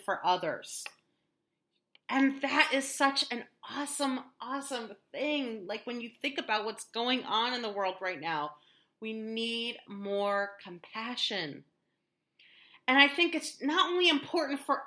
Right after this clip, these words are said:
us as individuals, but for the folks that listen to this podcast that are parents.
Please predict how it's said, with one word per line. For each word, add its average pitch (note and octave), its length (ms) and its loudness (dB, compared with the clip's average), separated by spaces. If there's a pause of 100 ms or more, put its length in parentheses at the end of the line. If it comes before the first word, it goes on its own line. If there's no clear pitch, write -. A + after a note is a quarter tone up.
us D4 280 6
as D4+ 120 0
individuals, C4 1120 0 (580)
but E4+ 300 10 (160)
for D4 320 6 (500)
the C#4 140 4
folks - 580 4
that C4 240 6
listen C#4 260 -2
to - 80 -16
this C#4 160 -2
podcast D4 580 4
that C#4+ 100 2
are C#4 200 0
parents. F#4+ 680 2